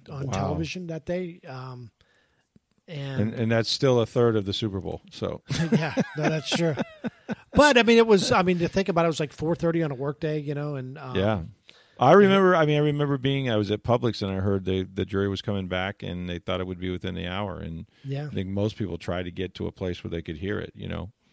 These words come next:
Speaker 1: Right, right.
Speaker 2: Um, just in terms of anticipation, not, no comparison, obviously, 'cause totally different trials and outcomes. But I think probably, probably one of the most famous since O J Simpson, maybe?
Speaker 1: I was trying to
Speaker 2: But
Speaker 1: think about that. I was thinking,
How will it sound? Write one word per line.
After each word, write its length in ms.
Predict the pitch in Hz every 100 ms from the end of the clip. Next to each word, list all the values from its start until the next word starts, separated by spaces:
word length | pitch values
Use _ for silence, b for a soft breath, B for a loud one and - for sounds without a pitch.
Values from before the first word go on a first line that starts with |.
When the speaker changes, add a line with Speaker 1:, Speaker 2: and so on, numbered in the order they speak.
| _
Speaker 1:
Right, 260 | 147 135 - _ _ 147
right. 240 | 131 120 101
Speaker 2:
Um, 480 | 87 85 82 92 - _
just 260 | - 120 -
in 80 | 101
terms 260 | 147 123
of 80 | 95
anticipation, 640 | 92 - 107 - 117 - 87
not, 240 | 95 95
no 240 | 101 95 90
comparison, 540 | 87 107 110 98 82
obviously, 380 | 80 82 - 85
'cause 160 | 87 78
totally 260 | 85 80
different 220 | 80 78
trials 340 | - 80 80 78
and 80 | 78
outcomes. 360 | 85 - 80 -
But 160 | 80 - b b b b -
I 60 |
think 280 | - 107 95 _ _ _
probably, 340 | 107 98 92 95 - _ -
probably 260 | 98 107
one 80 | 101
of 60 | 95
the 60 |
most 220 | 92 92 -
famous 260 | 87 101
since 220 | - 80
O 100 | 87
J 140 | 85 85
Simpson, 440 | - 87 135 139
maybe? 280 | 151 147 170 b b -
Speaker 1:
I 40 |
was 120 | 254 240
trying 180 | 262
to 60 | 262
Speaker 2:
But 40 |
Speaker 1:
think 140 | 254 254
about 220 | 185 160
that. 140 | 170
I 60 | -
was 180 | - -
thinking, 180 | 208